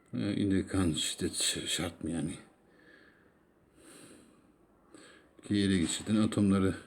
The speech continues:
etkisiz hale getirdin. Tamam, bitti işte. Kimse ölmedi. Böyle yap. Niye illa yani yok edeceksin? Bu, niye, niye çocuk çocuk ölecek yani? Niye, niye şeytana hizmet ediyorsun ki?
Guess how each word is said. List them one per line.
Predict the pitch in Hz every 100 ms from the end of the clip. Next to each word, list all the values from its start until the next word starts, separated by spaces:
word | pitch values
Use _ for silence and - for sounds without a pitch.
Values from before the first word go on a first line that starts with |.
| -
etkisiz | 98 - - 87
hale | 78 78
getirdin. | - - 107
Tamam, | 104 123 127
bitti | - -
işte. | - - 92 - _ - _ -
Kimse | -
ölmedi. | 104 98 90 - - - - - - _ _ _ _ _ _ - - - - 104
Böyle | 120
yap. | 131 127 - - _ _ _ _ - _ _ _ _
Niye | 110 113
illa | 107 95 101
yani | 98 98
yok | 95 - -
edeceksin? | - 98 85 - - - - - _ _ -
Bu, | 78 - - - - - - 90 - - - - - - - - - - -
niye, | 90 87 90
niye | 95 82
çocuk | - 104 90
çocuk | - 90 92
ölecek | 87 - - - -
yani? | - 85
Niye, | 95 110 95
niye | 85 101 95
şeytana | - 92 92 90
hizmet | 85 85 82
ediyorsun | - - - 82
ki? | -